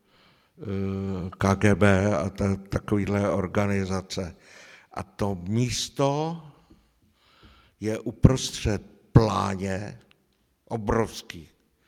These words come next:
A kolem je takových čtyřicet kilometrů rozpadlého válečného průmyslu. A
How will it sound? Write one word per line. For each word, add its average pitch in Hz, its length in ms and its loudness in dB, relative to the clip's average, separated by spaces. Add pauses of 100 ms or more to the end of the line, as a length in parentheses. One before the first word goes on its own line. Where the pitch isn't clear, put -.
(1040)
A 92 60 -6
kolem 131 420 2
je 127 120 4
takových 113 480 2
čtyřicet - 840 0
kilometrů 123 840 6
rozpadlého 120 1120 4 (280)
válečného 110 880 4
průmyslu. 107 840 2 (1040)
A 104 400 2